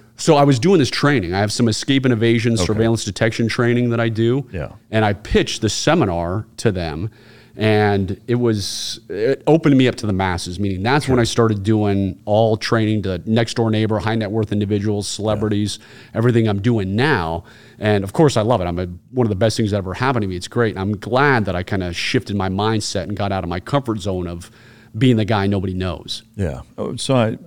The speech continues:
Speaker 2: uh, I've had one other guest on here that was on Shark Tank, and I asked him a little bit, but I'm curious your experience with, uh, kind of, uh, what's shown versus what actually happens. Is there a huge disparity?
Speaker 1: Yes.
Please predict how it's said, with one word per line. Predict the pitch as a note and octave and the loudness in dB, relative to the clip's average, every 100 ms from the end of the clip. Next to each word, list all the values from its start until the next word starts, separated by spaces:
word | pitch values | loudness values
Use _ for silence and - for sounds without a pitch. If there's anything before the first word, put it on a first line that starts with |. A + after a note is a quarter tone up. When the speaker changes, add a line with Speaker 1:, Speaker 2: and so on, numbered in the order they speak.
| - | -4
Speaker 2:
uh, | A2 F2+ F2+ | 0 0 0
I've | F#2 F2 | 0 2
had | D3 G#2 | 2 2
one | G2 G2 | 2 2
other | F2+ E2 C#2 - F2+ | 2 0 -2 -8 -4
guest | D#2+ D2+ F2 | -2 -2 -4
on | D#2 D2 | -2 -2
here | D#2 | -2
that | D#2 | -2
was | C2 D2 | -4 -4
on | C#2+ D2 | -4 -4
Shark | - D2+ - | -2 -4 -2
Tank, | D#2+ D2+ | -4 -4
and | E2 | -4
I | D#2+ | -4
asked | F2+ E2 | -2 -2
him | F2 D#2 | -4 -2
a | |
little | D#2 D#2 | -2 -4
bit, | C#2+ C#2+ D2 | -4 -6 -6
but | D#2 | -6
I'm | D2+ | -4
curious | - A#2+ E2+ - | -2 -2 -2 -2
your | F#2 | -2
experience | D#2+ - F2 D#2+ D#2 D2 - | -2 -4 -4 -2 -2 -4 -4
with, | D2 - D#2+ | -4 -4 -6
uh, | C#2 C2+ C#2+ - _ _ _ _ _ _ | -6 -6 -10 -14 _ _ _ _ _ _
kind | F#2 D#2+ | -2 -2
of, | D2 D2 - - - | -2 -6 -12 -18 -10
uh, | F#2+ D#2 D#2+ | -8 -6 -8
what's | D2+ E2 - - - - - | -6 -2 -2 -4 -12 -14 -16
shown | - - G2 F2+ F2 E2 | -8 -4 -2 0 0 0
versus | D#2 D#2+ - D2 | -2 -4 -6 -6
what | D2 C#2 | -6 -6
actually | D2 D2+ - E2+ | -8 -8 -6 -4
happens. | D#2+ D#2+ F2+ F2 | -2 -2 -2 -2
Is | D2+ D2 | -2 -2
there | E2+ D#2+ | -2 -2
a | |
huge | - E2 D#2+ - | -2 -4 -6 -8
disparity? | F2 - F2 F#2+ G#2 G#2 _ _ _ _ | -10 -6 -4 -4 -4 -6 _ _ _ _
Speaker 1:
Yes. | A2+ A#2 - - | 0 0 0 -6